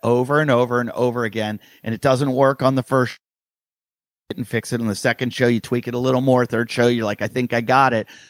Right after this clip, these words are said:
So you're doing all this nerve bundling, and you're doing it.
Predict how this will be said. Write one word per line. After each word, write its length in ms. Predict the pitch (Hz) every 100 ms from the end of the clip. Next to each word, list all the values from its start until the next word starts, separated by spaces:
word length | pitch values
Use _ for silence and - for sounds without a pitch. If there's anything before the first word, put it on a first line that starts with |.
| -
So 120 | 147
you're 80 | 147
doing 280 | 156 185 180
all 100 | 147
this 160 | 127
nerve 320 | 131 139 165 143
bundling, 460 | 113 95 76 - _ _ _ _ _ _
and 120 | 143 147
you're 80 |
doing 320 | 135 151 160 147
it. 180 | 131